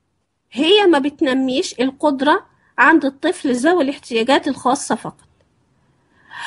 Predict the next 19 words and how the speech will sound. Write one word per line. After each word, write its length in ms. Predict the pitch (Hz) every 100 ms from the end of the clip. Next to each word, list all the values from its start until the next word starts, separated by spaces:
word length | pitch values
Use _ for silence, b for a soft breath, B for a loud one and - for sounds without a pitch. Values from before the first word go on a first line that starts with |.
| B 226
أمال 500 | 254 277 349 539 349
بتمتد 800 | 392 - 285 247 - 294 247 277
لفين؟ 1040 | 247 - - - 240 208 214 220 220 233 - -
بتمتد 720 | 294 339 311 - 302 339 359 - _ B B B
لبعض 460 | 226 226 294 381 339
الأطفال 800 | 302 226 - - 254 269 359 427 _ _
اللي 260 | 294 339 311
عندهم 580 | 226 214 233 302 359 330
قصور، 640 | - 240 - 262 285 403 - _
زي 440 | 214 254 320 339 302
مثلًا، 680 | 269 330 339 339 415 427 - _ -
آه، 560 | 269 269 269 262 240
الطفل 500 | - - 349 349 -
اللي 200 | 285 277
عنده 580 | 254 269 302 269 311 302
مثلًا 760 | 285 285 - 302 302 311 302 277
مشاكل 500 | 294 - 339 349 370
في 140 | -
البيت. 580 | 320 339 339 330 -